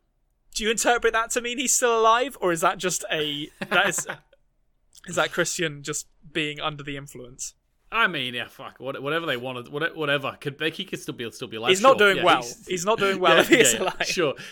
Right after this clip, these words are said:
Speaker 2: he's still alive. Okay, sure. Um, I will ask you a question though, Conrad.
Speaker 1: Go on.
Speaker 2: Um, on, on, uh, the topic of seeing things, was it? Did you feel it was just the heat, or were you s-, were you also seeing the trees moving?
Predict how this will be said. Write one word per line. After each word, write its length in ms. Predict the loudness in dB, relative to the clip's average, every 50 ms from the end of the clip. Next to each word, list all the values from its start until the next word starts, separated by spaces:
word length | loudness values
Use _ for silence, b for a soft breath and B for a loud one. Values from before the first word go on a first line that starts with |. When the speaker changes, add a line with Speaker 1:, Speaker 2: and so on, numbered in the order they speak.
| B -6
Speaker 2:
he's 160 | -6 -6 -4
still 160 | -2 0 0
alive. 260 | 0 0 0 -2 -4 -4
Okay, 240 | -4 -4 -4 -4
sure. 300 | -4 -6 -8 -10 -10 -10 -8 _
Um, 480 | 0 2 4 4 4 2 -2 -6 -12 -16 B B B B B B B -4
I 40 |
will 160 | 0 2 2 4
ask 200 | 2 0 -2 -6
you 100 | -8 -6
a 40 | -4
question 240 | -4 -6 -6 -8 -12
though, 80 | -12
Conrad. 380 | -12 -12 -12 -10 -12 -12 -14 _ _ 0
Speaker 1:
Go 100 | 2 2
on. 240 | 2 2 0 -2 -2
Speaker 2:
Um, 60 | -6 -10 _ _
on, 300 | -12 -8 -8 -6 -8 -8
on, 320 | -8 -10 -10 -10 -10 -10 -10
uh, 400 | -8 -8 -8 -8 -8 -8 -8 -10
the 120 | -12 -12
topic 280 | -12 -12 -12 -12 -14 -14
of 100 | -14 -14
seeing 380 | -12 -10 -10 -10 -10 -10 -12
things, 340 | -14 -14 -14 -14 -14 -16 -18 b b b b b b b b _
was 160 | -12 -12 -12 -12
it? 340 | -14 -20 -20 -20 -20 -16
Did 220 | -12 -10 -8 -6 -6
you 100 | -6 -6
feel 220 | -6 -4 -2 -2
it 80 | -2 -2
was 100 | -4 -8
just 300 | -8 -8 -8 -8 -8 -10
the 60 | -8
heat, 340 | -6 -6 -6 -6 -8 -14 -20 _ _ _ _ _ _ -20 -16 _
or 180 | -4 -4 -4 -2
were 120 | -4 -4
you 260 | -6 -4 -4 -6 -6 -6
s-, 220 | -8 -10 -14 -14
were 100 | -12 -10 -10
you 200 | -6 -6 -4 -4
also 220 | -4 -6 -6 -10
seeing 280 | -10 -8 -6 -8 -8 -8
the 80 | -10
trees 720 | -12 -12 -10 -8 -8 -8 -8 -8 -10 -12 -12 -12 -14 -14 -18 _ -18
moving? 520 | -14 -12 -12 -10 -10 -10 -12 -12 -14 -18